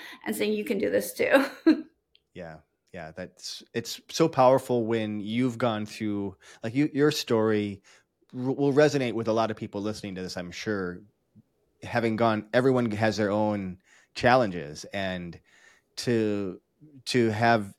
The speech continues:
Speaker 2: hear what you've gone through and, and the changes that you've made from being stuck in your home, right? Unable to do anything to
Speaker 1: And then losing that, it wasn't even a house, it was an apartment, and then losing <laughs> that 'cause I couldn't
Speaker 2: Uh-huh.
Speaker 1: work,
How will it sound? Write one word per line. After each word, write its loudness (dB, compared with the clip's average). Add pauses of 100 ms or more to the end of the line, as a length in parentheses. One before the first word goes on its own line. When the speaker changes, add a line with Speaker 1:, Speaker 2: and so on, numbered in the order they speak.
(160)
Speaker 2:
hear 2
what -2
you've 0
gone 0
through -10
and, -10
and -10
the -6
changes -4
that 0
you've -2
made -4
from -6 (640)
being -2
stuck 0
in -4
your -4
home, 2 (160)
right? 0
Unable -2
to -4
do -4
anything -6
to -8
Speaker 1:
And 8
then 8
losing 8
that, 8
it 6
wasn't 0
even 2
a 2
house, 6
it 4
was 4
an 0
apartment, 4
and 4
then 2
losing 6
<laughs> 6
that 6
'cause -2
I 4
couldn't 0
Speaker 2:
Uh-huh. -2
Speaker 1:
work, 8